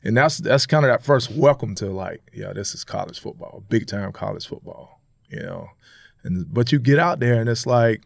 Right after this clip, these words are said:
you know, you're conditioned as an athlete and competitor that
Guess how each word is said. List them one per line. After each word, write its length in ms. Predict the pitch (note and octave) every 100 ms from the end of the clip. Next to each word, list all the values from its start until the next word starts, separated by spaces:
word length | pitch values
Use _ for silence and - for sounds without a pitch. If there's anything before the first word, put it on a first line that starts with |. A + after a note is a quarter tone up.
| _ - _ - - -
you 140 | A#2+
know, 140 | G#2
you're 160 | G#2 A2
conditioned 540 | - A2 A#2+ B2+ B2+
as 120 | A#2 G#2
an 80 |
athlete 360 | G#2+ A#2+ A#2+ B2
and 100 | A2
competitor 680 | - F#2+ - D#3 G#2+ G#2 A2 _ _ _ _ _ -
that 260 | F#2+ G2